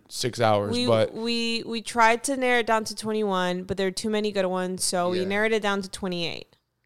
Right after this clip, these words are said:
Speaker 1: So, yeah, they're all really great. And even if it's not on here, it was still a great question, but we just had to, like,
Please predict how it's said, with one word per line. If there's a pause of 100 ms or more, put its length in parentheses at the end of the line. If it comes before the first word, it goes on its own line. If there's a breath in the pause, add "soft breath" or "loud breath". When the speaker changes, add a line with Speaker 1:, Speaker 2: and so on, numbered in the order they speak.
(160)
Speaker 1:
So, (200)
yeah,
they're
all
really
great. (160)
And
even
if
it's
not
on
here,
it
was
still
a
great
question,
but
we
just
had
to,
like,